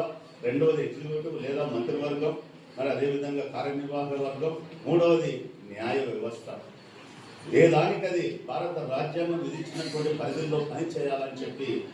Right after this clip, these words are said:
రాజ్యాంగం నిర్దేశిస్తా ఉంది. ఒకవేళ ఈ రెండు వ్యవస్థలు అంటే ఇటు ప్రభుత్వం కానీ పార్లమెంట్ కానీ రాజ్యాంగ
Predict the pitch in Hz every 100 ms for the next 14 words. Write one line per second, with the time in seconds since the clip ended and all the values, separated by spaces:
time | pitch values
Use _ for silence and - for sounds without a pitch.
0 | - 101 120 123 139 139 120 110 113 -
1 | 123 147 151 175 143 143 - 117 113 104
2 | - - - 113 139 151 147 - 202 226
3 | - - - 160 - 175 185 156 175 175
4 | - - - - 143 170 151 165 - 135
5 | 170 170 170 170 165 175 190 - - -
6 | - 170 175 175 160 160 147 135 - -
7 | - 117 139 156 170 175